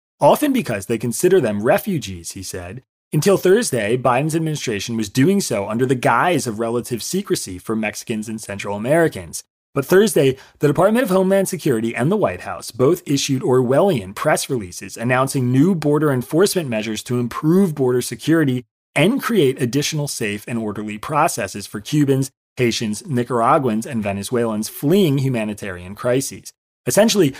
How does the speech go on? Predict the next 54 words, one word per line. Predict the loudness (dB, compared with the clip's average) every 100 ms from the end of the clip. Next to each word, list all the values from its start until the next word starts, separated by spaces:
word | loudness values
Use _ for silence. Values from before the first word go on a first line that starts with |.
| -2
Biden | 2 4 2 0
plans | -2 -2 -4
to | -8
parole | -6 0 4 4 2
up | -4
to | -6
thirty | -2 2 2 0
thousand | -2 -4 -4 -2 -2
a |
month | 0 2 2 0 -4
to | -4
reside | -2 0 0 0 0
and | 0 0
work | 0 0
legally | -2 0 2 0 0
in |
America, | -2 2 2 2 -2 -8 _ _ -2
or | -2
three | 2 2
hundred | 2 2 -2
sixty | -6 -8 -6
thousand | -4 -4 -2 -6 -6
a | -4
year, | 0 2 2 0
he | -8
said. | -12 -12 -14 -16 _ _ _
"We | 0
well | 4 6 6
know | 4 4 4
that | 2 0
the | -4
aliens | -2 -4 -4
are | -2
never | 0 0 0
going | -2 -4 -6
to | -12
return | -14 -14 -12
home." | -2 0 0 -6 _ _ _
Of | 0
course, | 2 2 0 0
these | 2 4
numbers | 2 0 -2
are | -4
subject | -4 -4 -6 -8
to | -8
change, | -2 -2 -2 -6 -10 0
and, | 2 2 -2
of | -6
course, | -8 -8 -6
they | -4 0
will | 2 4
be | 2
rigorously | 4 6 6 4 0 -4 0
vetted, | 4 4 2